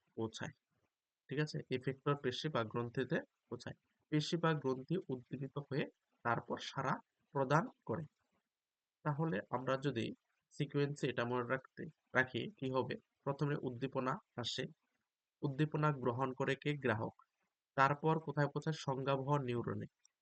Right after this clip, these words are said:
সংজ্ঞাবহ নিউরনের পরে কোথায় পৌঁছায়? স্নায়ু কেন্দ্রে। তারপর কোথায় পৌঁছায়? আজ্ঞাবহ নিউরনে। এবং আজ্ঞাবহ নিউরনের মাধ্যমে কোথায় পৌঁছায়? কারকে। তারপর আমরা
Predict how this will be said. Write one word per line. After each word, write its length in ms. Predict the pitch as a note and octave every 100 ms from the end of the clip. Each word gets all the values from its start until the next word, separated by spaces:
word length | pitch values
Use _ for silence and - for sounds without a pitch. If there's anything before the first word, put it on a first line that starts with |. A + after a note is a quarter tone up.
| _ -
সংজ্ঞাবহ 420 | C#3+ D3 D3+ D3 D3+ D3+
নিউরনের 420 | B2+ B2+ C3+ C#3 C3+
পরে 140 | C#3 D3
কোথায় 200 | D#3 B2+ B2+
পৌঁছায়? 260 | C3+ C#3+ -
স্নায়ু 360 | C3 C3 D3 B3+ - _ _ _
কেন্দ্রে। 340 | E3 E3 D#3 - - _ _ _ _ _ -
তারপর 380 | C3+ D3 D#3+ D#3+
কোথায় 340 | D#3+ D#3 D#3 D3+
পৌঁছায়? 320 | D#3 D#3+ E3+ - -
আজ্ঞাবহ 440 | B2 B2 C3+ C3+ C3+
নিউরনে। 460 | C3 B2 B2 B2+ A#2+ - _ _ A#2+
এবং 180 | A#2 A#2+ -
আজ্ঞাবহ 340 | B2 C3 C3 C#3
নিউরনের 380 | C3 A#2+ A#2 A#2
মাধ্যমে 320 | A2+ A#2 C3 F3+ -
কোথায় 220 | C3+ A#2
পৌঁছায়? 240 | B2+ F3 - -
কারকে। 340 | B2+ B2+ A2 - _ _ -
তারপর 260 | A#2+ - D#3 -
আমরা 240 | A#2+ A#2+